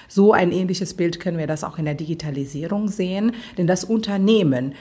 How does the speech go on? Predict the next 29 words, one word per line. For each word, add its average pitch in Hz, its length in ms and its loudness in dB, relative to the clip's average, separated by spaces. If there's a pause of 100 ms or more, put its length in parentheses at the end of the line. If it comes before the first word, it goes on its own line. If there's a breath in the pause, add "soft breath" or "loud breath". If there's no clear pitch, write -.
(140 loud breath)
kann 214 400 4
aktuell 185 680 2
Innovationsfähigkeit 180 1400 0
leben 180 520 -2
und 160 220 2
wettbewerbsfähig 143 920 -2
sein, 196 380 -2 (240 loud breath)
wenn 208 480 6 (220 loud breath)
er 190 140 4
in 190 80 2
der 190 100 4
Lage 190 360 2
ist, 170 240 -2
richtig 180 440 -2
zu - 220 -4
atmen, 139 640 2
richtig 180 340 -4
zu 170 160 -6
agieren 175 540 -2
und 151 160 -2
richtig 160 340 -6
zu - 140 -12
leben 143 380 -2
und 135 100 -6
zu 139 100 -6
laufen. 139 480 -2 (300 loud breath)
Daher 165 260 4
sehe 156 200 0
ich - 260 -2